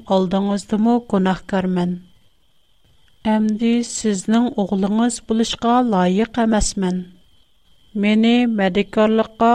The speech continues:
кабул кылгайсыз", деймән, дип уйлапты. Шуның белән у атасының алдыга кайтып берипте.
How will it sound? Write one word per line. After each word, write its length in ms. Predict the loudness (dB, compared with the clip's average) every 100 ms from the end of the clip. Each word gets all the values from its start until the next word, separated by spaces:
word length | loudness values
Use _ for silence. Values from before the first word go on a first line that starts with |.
| 0
кабул 440 | -4 -6 0 -2
кылгайсыз", 1040 | 0 -4 0 0 0 -2 0 2 0 -4 -14 _ _
деймән, 640 | -2 -2 0 0 0 -2 -2
дип 300 | 0 0 0
уйлапты. 640 | -2 0 -2 -6 -8 -6 -6 -10 _ _ _ _ _ _ _ _ _ _ _ _ _ _ _ _ _ _ _ _ _
Шуның 520 | -10 -4 -2 0 0
белән 400 | 0 0 0 0 -4
у 320 | -4 -2 -2
атасының 720 | -2 -4 -4 -8 -4 0 0 0
алдыга 440 | -2 -2 -2 0 0 -2
кайтып 520 | -4 -4 -4 -10 -8
берипте. 600 | -4 -4 -6 -14 -12 -12